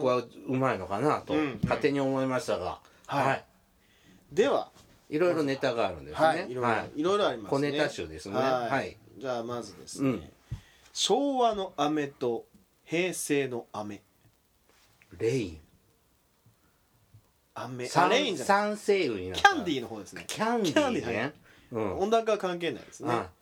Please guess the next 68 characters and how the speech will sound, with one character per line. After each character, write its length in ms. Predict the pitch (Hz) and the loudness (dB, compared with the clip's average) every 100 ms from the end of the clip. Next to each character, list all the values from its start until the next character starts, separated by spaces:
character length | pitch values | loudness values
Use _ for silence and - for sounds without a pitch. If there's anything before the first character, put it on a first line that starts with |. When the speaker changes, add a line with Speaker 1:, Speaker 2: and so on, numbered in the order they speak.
| - | -20
Speaker 2:
キ 80 | - | -6
ャ 140 | 202 | -4
ン 120 | 214 123 | -2 -4
デ 80 | |
ィ 100 | 101 | -8
ー 20 | 73 | -10
の 80 | |
方 180 | 76 69 | -16 -20
で 100 | - | -18
す 120 | - | -16
ね。 260 | 87 98 92 | -12 -10 -6
Speaker 1:
う 40 | - | -2
ん。 20 | |
Speaker 2:
ま 140 | 135 | -2
あ、 40 | 127 | 0
こ 100 | 143 | 0
う 20 | |
写 160 | 180 | 0
真 300 | 175 165 165 | 0 0 0
が 120 | 160 170 | 2 2
ね、 220 | 247 - _ _ | 0 -4 _ _
昭 400 | - - 139 143 | -4 0 4 4
和 160 | 143 139 | 4 2
の 220 | 143 135 | 0 0
飴 240 | 135 139 135 | 0 0 0
と 380 | - 226 226 - - - _ _ | 4 4 4 -2 -20 -20 _ _
平 180 | 143 135 | -2 0
成 200 | 139 131 | 0 0
の 120 | 123 | -2
飴、 200 | 117 117 | -2 2
ど 120 | 160 | 0
っ 40 | |
ち 120 | - 240 | 2 2
も 120 | 156 | 4
ラ 160 | 196 | 4
ム 100 | 254 | 2
ネ 140 | 254 233 | 0 2
味 220 | 139 117 | 2 -2
ら 120 | 101 | -8
し 140 | 92 95 | -8 -10
い 20 | |
ん 60 | |
で 80 | 87 | -14
す 100 | - | -12
け 120 | 160 | -4
ど、 340 | 226 302 151 - _ _ | 2 2 2 -2 _ _
昭 360 | - 277 262 | -2 0 2
和 140 | 254 240 | 2 4
の 120 | 233 | 2
飴 220 | 220 214 | 2 2
は 100 | 196 | 2
も 240 | 160 135 120 | 0 0 2
う 40 | |
真 160 | 123 233 | 2 2
っ 40 | - - - - | 2 0 0 2
青 180 | 196 120 | 2 0
で 80 | |
す 80 | - | -8
ね。 160 | 113 - _ _ _ _ - | -12 -12 _ _ _ _ -14
Speaker 1:
も 340 | 98 82 113 131 | -10 -2 2 0
う、 80 | 120 - - - _ | -2 -14 -20 -20 _
あ、 180 | 131 127 | -2 0
あ 60 | |
の 100 | 127 | 2
ー、 720 | 120 117 113 110 110 110 107 - _ _ _ - _ | 0 2 2 2 0 0 -2 -4 _ _ _ -20 _
青 360 | - 139 151 170 | 0 4 4 2
色 340 | 175 170 156 - | 0 0 -4 -2
の、 380 | 147 151 143 | 2 2 2